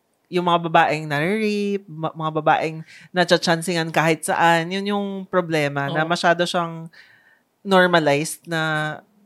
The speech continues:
Speaker 2: True. Ang, ang,
Speaker 1: Ewan ko.
Speaker 2: for me kasi, ang problem kasi, ang, ang hirap eh, kasi ano to eh,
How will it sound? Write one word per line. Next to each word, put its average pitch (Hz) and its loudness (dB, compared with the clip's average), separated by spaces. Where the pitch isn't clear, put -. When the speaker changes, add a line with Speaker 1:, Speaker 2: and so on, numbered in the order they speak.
Speaker 2:
True. 226 -4
Ang, 226 -4
ang, 269 -2
Speaker 1:
Ewan 254 -8
ko. - -12
Speaker 2:
for 277 0
me 269 -6
kasi, 269 -4
ang 226 -6
problem 196 -4
kasi, 156 -16
ang, 196 -10
ang 240 -10
hirap 202 -6
eh, 165 -10
kasi 185 -10
ano 180 -12
to 175 -10
eh, 139 -6